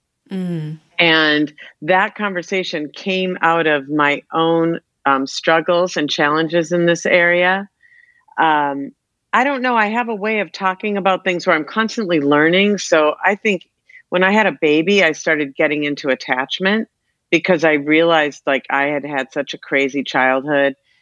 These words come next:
Speaker 2: You know, I was a foster child. I was given up at a very young age. I lived in many, many homes and went back to my parents, back and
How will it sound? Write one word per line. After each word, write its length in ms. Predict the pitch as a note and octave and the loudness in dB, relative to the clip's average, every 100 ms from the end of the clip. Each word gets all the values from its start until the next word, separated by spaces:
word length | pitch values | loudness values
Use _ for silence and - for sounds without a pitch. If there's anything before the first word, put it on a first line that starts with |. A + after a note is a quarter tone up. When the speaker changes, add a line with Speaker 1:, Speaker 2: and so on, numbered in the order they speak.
| _ | _
Speaker 2:
You 100 | D3+ | -8
know, 80 | C3+ | -2
I 140 | B2 B2 | -2 -2
was 120 | B2 | -4
a 40 | |
foster 440 | - G3 F3 - E3 | -2 -2 -2 -8 -8
child. 540 | F3+ D#3 D3+ D3 C#3+ | -2 0 2 0 -2
I 80 | C3 | -6
was 140 | B2 | -8
given 260 | - D#3 D3+ | -6 -4 -2
up 140 | D3 | -2
at 80 | C#3+ | -4
a 40 | C3 | 0
very 280 | D#3 F3 | 0 2
young 220 | E3 D#3 D3+ | 2 0 0
age. 340 | D3 D3 C#3 | 0 0 0
I 60 | C3+ | -2
lived 240 | C#3 C#3 | -2 -2
in 180 | C3 C3+ | 0 2
many, 260 | D3 D#3+ | 2 2
many 340 | D#3+ D#3 D3+ D3 | 2 2 2 0
homes 440 | D#3 C#3+ C#3+ C#3 | 2 2 2 0
and 80 | B2+ | -2
went 160 | A2 F3 | -2 0
back 220 | F3+ D#3+ | 0 0
to 80 | F3 | -4
my 100 | D#3+ | -4
parents, 400 | E3+ D#3 D3+ - | -2 0 -2 -2
back 260 | E3+ E3 | -2 -2
and 120 | E3+ | -8